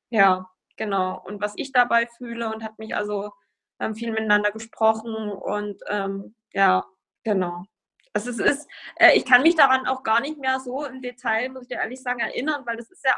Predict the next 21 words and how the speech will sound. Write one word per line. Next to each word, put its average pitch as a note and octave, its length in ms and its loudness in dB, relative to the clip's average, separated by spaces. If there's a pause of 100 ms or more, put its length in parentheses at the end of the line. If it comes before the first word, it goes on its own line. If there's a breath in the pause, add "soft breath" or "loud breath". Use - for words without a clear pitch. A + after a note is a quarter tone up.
auch - 100 -4
so - 140 -14
ein B3 100 -16
gewisser, B3 480 -2 (380 soft breath)
es - 140 -12
ist - 120 -12
kein A#3 220 2
tranceähnlicher C#4+ 960 -2
Zustand, - 540 -2
aber B3 180 -2
man A#3 200 -2
ist - 200 -10
schon C#4 220 -8
so C4 80 -4
ein C4 180 -8
bisschen, C4 840 -6 (1600 soft breath)
es A#3 140 -8
ist A#3 160 -6
schon D4 180 6
so C#4 80 0
ein, C4 300 0